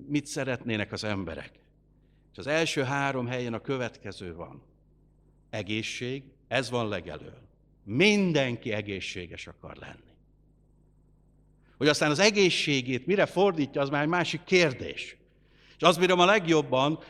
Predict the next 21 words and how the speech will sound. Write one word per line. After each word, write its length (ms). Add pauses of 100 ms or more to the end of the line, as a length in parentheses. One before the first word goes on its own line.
(200)
amikor 460
éppen 280
cigarettával 800
a 40
szájába 520
mondja 280
valaki, 280
hogy 140
ő 80
egészséget 840
szeretne 480
kérni. 520 (1800)
Halleluja! 800 (1400)
Hát 120
erre 240
is 140
csak 220
a 280
gondolkodó 800
ember 400
képes. 640